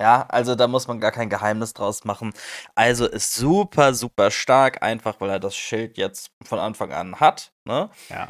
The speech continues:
Speaker 1: Aber ich find's halt so geil, dass einfach ein neuer Agent da ist und jetzt auch noch mit, äh, mit Neon und mit Clove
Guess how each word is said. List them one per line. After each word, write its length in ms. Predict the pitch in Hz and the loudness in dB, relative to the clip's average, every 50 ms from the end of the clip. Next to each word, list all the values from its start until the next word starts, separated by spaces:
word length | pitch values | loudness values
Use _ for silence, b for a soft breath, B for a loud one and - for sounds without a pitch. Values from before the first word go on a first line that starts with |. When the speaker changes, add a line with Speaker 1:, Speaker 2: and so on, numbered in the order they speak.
| - _ | -8 _
Speaker 1:
Aber 280 | - 139 127 170 160 - - | -4 0 2 2 2 0 0
ich 140 | 156 - - | -8 -10 -8
find's 280 | - 180 175 - - | -6 -6 -6 -6 -6
halt 160 | 160 156 151 - | -6 -6 -6 -4
so 180 | 139 151 147 | -6 -6 -2
geil, 340 | 151 117 113 117 120 123 120 | 2 4 4 4 4 4 2
dass 200 | 107 113 - - | 0 -2 -4 -6
einfach 300 | - 117 113 110 117 - | -6 -8 -8 -8 -10 -10
ein 80 | 123 127 | -8 -6
neuer 300 | 120 117 123 131 127 113 - | -2 0 0 2 0 0 0
Agent 380 | 113 127 120 127 123 123 107 | -2 -4 -4 -4 -8 -6 -4
da 160 | 104 95 95 - | -4 -2 -2 -2
ist 280 | - 101 135 - - | -2 -4 -6 -6 -8
und 160 | - 110 113 | -8 -8 -8
jetzt 220 | - 127 131 - - | -6 -6 -6 -2 0
auch 220 | 101 120 127 - - | 0 0 0 -2 -4
noch 220 | 117 117 - - B B B B B B - | -6 -6 -6 -10 B B B B B B -6
mit, 420 | 123 131 131 - - - - - - - | -4 -4 -4 -4 -6 -10 -10 -10 -8 -4
äh, 600 | - 113 117 117 117 113 113 113 110 113 110 107 | 0 4 4 6 6 6 4 4 4 4 2 0
mit 320 | 120 - 123 131 - - | -2 -6 -10 -10 -10 -10
Neon 500 | 127 123 123 123 131 127 123 123 123 120 - | -8 -6 -4 -2 0 2 2 2 0 0 -4
und 140 | - 127 | -6 -4
mit 180 | 123 123 120 - | -4 -6 -6 -8
Clove 400 | - - 123 110 120 123 117 120 | -6 -2 2 2 4 2 2 -2